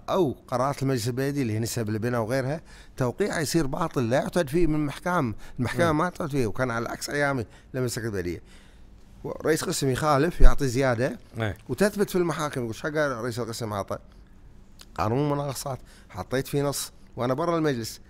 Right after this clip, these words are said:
Speaker 1: إن أي واحد ياخذ مناقصة، أي شركة تاخذ مناقصة ولا تتمها على الوجه الأكمل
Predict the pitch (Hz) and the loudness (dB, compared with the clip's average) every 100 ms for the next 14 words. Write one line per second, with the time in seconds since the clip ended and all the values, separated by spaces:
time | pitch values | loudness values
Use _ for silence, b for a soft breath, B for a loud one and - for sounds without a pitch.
0 | b b b 123 104 98 147 131 143 127 | b b b -8 -4 -2 0 0 -2 -2
1 | - 90 - - - - - - - - | -6 -14 -16 -20 -20 -20 -20 -20 -20 -20
2 | - - b b b b b - - - | -20 -20 b b b b b -20 -14 -4
3 | 135 127 131 135 123 113 95 87 - - | -2 0 0 0 0 -2 -8 -10 -8 -6
4 | 117 120 98 98 110 120 113 80 82 107 | -4 -4 -6 -8 -6 -4 -4 -4 -6 -2
5 | 143 165 147 - 165 151 131 123 117 147 | 0 0 -4 0 0 2 2 0 0 0
6 | 131 147 143 147 139 180 | 2 0 0 0 2 2